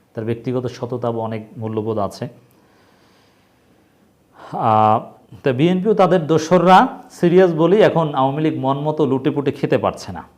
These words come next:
এতেই গায়ে বাজছে। "এই সংকট মোকাবেলায় মহান মুক্তিযুদ্ধের আদর্শ ও গণতান্ত্রিক চেতনায় বিশ্বাসী সবাইকে শেখ হাসিনা নেতৃত্বে ঐক্যবদ্ধ থাকার আহ্বান জানাচ্ছি।"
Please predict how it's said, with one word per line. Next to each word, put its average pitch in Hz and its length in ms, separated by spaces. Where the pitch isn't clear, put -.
এতেই 139 260
গায়ে 101 220
বাজছে। 92 380
"এই 170 100
সংকট 180 400
মোকাবেলায় 160 440
মহান 151 240
মুক্তিযুদ্ধের 147 480
আদর্শ 135 340
ও 139 220
গণতান্ত্রিক 131 840
চেতনায় 127 340
বিশ্বাসী 117 400
সবাইকে 120 380
শেখ 127 200
হাসিনা 120 280
নেতৃত্বে 113 420
ঐক্যবদ্ধ 110 380
থাকার 107 240
আহ্বান 98 300
জানাচ্ছি।" 90 420